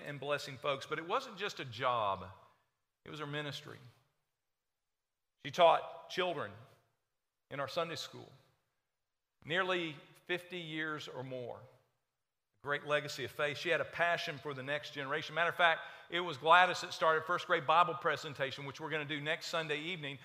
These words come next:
That was started by Gladys Sawatsky years and years and years ago. She served as long as she could serve until the day she couldn't serve. She served well over fifty years.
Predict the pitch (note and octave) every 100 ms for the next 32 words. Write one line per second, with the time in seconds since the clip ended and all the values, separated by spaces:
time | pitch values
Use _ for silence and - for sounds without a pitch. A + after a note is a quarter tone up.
0 | - - F#3 F#3+ - G3 F#3 D#3+ D3+ C#3
1 | D3+ E3 D#3 D#3+ C#3 C#3+ D3 - A2+ B2+
2 | F3+ F3+ D#3+ D#3 C#3+ D3+ D3+ B2 B2+ B2
3 | B2 A2 G2+ F#2+ F2+ G#2+ - _ _ _
4 | _ _ _ - A#3+ - A#3 A#3+ A#3+ G3+
5 | C3+ G3+ A3+ A#3 - A3+ G#3+ G3 C3+ A3
6 | A3+ G#3+ F3 G3 E3 E3+ G#3+ G#3 F#3 -
7 | G#3+ G#3 - G#3+ G#3+ G#3+ - - G3+ -
8 | G#3+ F3+ F3+ G3+ G#3+ G#3+ G#3 F3+ - G3+
9 | G3 G3+ F3+ F3+ C#3 F2+ D2+ - - -